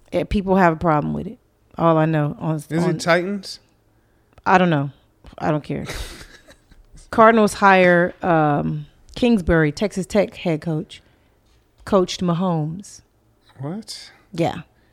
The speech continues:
Speaker 2: He
Speaker 1: Pe-
Speaker 2: gonna do the spread off?
Speaker 1: That's why the black pe-, the coaches are mad. Like, what the fuck is going on? Why are these college white coaches getting these opportunities and black coaches are getting fired and just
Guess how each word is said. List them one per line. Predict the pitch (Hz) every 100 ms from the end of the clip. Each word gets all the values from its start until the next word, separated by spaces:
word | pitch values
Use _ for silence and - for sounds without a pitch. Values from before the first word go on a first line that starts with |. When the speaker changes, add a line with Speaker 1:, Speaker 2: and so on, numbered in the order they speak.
| _ _
Speaker 2:
He | 147
Speaker 1:
Pe- |
Speaker 2:
gonna | 156 143 135
do | 143
the | 135
spread | 120 - 151 156
off? | 170 185
Speaker 1:
That's | 208 220
why | 254 226
the |
black | 170 196 214 -
pe-, | 196
the | - 175
coaches | 208 196 -
are | 180
mad. | 190 202 180
Like, | 165
what | 196 208
the |
fuck | 196 214 202
is | 202
going | 180 196 196
on? | 220 185
Why | 170 175 208
are | 214
these | 208 196 - -
college | - 226 220 180
white | 180 196 165 185 220 -
coaches | - 214 - 175
getting | 165 180
these | 180 170
opportunities | 170 160 160 - 170 165
and | 156 147
black | 160 190 -
coaches | 196 175 -
are | 160
getting | 170 156
fired | - 175 165 160 160
and | 160 156
just | 151 160 -